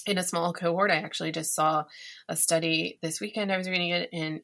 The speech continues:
A S C P, which I'll link to in the show notes, about women in pathology. We're still outnumbered by men in terms of the, not residents. I think there are more female residents in pathology now than,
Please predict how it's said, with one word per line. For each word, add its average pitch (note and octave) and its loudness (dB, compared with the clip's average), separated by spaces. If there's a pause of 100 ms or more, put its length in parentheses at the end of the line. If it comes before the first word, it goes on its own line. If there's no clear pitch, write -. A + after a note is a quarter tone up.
A D#3+ -6
S D3+ -4
C D#3+ -2
P, E3 -4
which E3 -2
I'll D3+ 0
link D#3 -4
to E3+ -6
in D3+ -4
the D#3 -8
show D3+ -2
notes, D#3 0
about D3+ -2 (460)
women E3 0
in D3+ -4
pathology. D#3 2
We're D3+ -2
still D#3 4
outnumbered D3+ -2
by D3 -4
men D3 -4
in C#3+ -8
terms D3 -8
of D3+ -10
the, - -4
not F3 8
residents. F3 -2
I D#3 -6
think D3 -12
there D3 -8
are D3 -8
more D3 -8
female D3+ -6
residents D#3 -4
in E3+ -2 (100)
pathology F3 2
now E3+ 4
than, D3+ -2